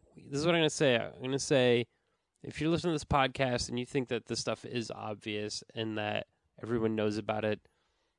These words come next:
then don't be afraid to say something about this particular topic. Discuss it. Talk about it at Thanksgiving. Talk about it with your parents. Like, the problem is the people who, like, the, the, the people who believe and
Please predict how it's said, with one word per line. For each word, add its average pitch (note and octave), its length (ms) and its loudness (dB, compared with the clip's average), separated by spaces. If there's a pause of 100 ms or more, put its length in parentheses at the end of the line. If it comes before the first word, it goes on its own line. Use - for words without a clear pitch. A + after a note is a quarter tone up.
(120)
then A2+ 180 -2
don't A#2+ 260 4
be B2 100 2
afraid A2+ 400 2
to G#2 80 -4
say C#3 240 0
something - 380 -6
about - 240 -8
this A#2 120 -8
particular - 360 -6
topic. - 600 -6 (240)
Discuss A2+ 460 -2
it. A#2+ 260 2 (280)
Talk C3 220 4
about B2 220 4
it - 80 -10 (120)
at C3+ 140 4
Thanksgiving. C3+ 480 0
Talk A#2+ 220 0
about A2+ 220 2
it - 20 0
with G#2+ 100 -2
your G#2 100 -8
parents. A#2+ 580 0
Like, G#2+ 160 0 (600)
the B2 80 -4
problem E3 320 6
is D3+ 120 4
the C#3+ 80 2
people D#3+ 300 4
who, C3+ 440 6
like, A#2 220 0 (320)
the, D#3 140 6
the, - 180 -6 (280)
the C3 80 2
people F#3+ 260 8
who G3+ 140 6
believe D#3 640 6 (440)
and C#3+ 120 0